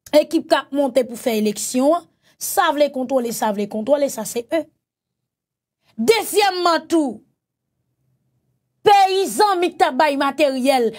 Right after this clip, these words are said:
matériel poko ka vini. Et songez m'te dit nous dernièrement, yon premier ministre pas ka a parler, chaque lèl ouvri bouche li, c'est blanc, c'est blanc, c'est zanmi l'abdou,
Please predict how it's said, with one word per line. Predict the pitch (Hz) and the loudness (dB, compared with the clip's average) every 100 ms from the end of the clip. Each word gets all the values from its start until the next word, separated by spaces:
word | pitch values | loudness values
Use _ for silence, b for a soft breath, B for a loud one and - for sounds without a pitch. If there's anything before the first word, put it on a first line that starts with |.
| - | 0
matériel | 320 - 294 269 269 240 - | 0 2 0 2 0 0 -2
poko | 269 262 226 | -2 -2 -2
ka | 214 | -2
vini. | 202 254 330 320 _ _ _ _ _ _ _ _ _ _ _ _ _ B - | -2 -2 -2 -6 _ _ _ _ _ _ _ _ _ _ _ _ _ B 0
Et | 339 | 0
songez | - 523 508 494 539 | 0 -2 -2 -2 -2
m'te | 453 466 349 | 0 0 0
dit | 370 | 0
nous | 370 | 0
dernièrement, | 302 311 285 285 403 370 - B B | 2 2 2 2 0 -2 -6 B B
yon | 311 480 494 | 2 2 2
premier | 453 494 403 403 349 | 2 0 2 0 0
ministre | 349 392 381 - | -2 -4 -6 -2
pas | 370 339 | -2 -2
ka | 320 - | -4 -2
a | 285 | -6
parler, | - 294 285 392 349 - B B | -2 -2 2 2 0 -2 B B
chaque | - - 494 453 427 | -10 -2 0 0 2
lèl | 403 349 - | 2 2 0
ouvri | 381 294 370 | -2 2 0
bouche | 220 262 - - | 0 -2 -4 -2
li, | 392 392 B - | 0 0 B -14
c'est | - 392 330 | -2 0 0
blanc, | 320 349 339 | 0 0 0
c'est | - 370 | 0 0
blanc, | 320 330 311 | 2 0 0
c'est | - 311 | 0 0
zanmi | 220 302 285 | 0 -2 0
l'abdou, | 285 247 185 381 403 220 | -2 -2 -2 0 0 -2